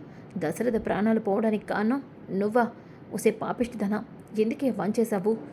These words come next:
గ్రాని, ఆపుతావా? మనం ప్రాక్టికల్గా మాట్లాడుకుందామా? ఏదో నేను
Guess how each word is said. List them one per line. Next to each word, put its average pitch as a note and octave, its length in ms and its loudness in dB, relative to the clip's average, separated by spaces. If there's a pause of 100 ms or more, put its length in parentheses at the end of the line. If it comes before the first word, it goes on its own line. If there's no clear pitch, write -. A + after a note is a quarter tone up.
(300)
గ్రాని, F#3+ 280 2
ఆపుతావా? A3+ 540 2 (560)
మనం G#3+ 280 4 (240)
ప్రాక్టికల్గా A#3+ 600 2
మాట్లాడుకుందామా? A3 800 2 (760)
ఏదో G3+ 220 6
నేను A3 180 4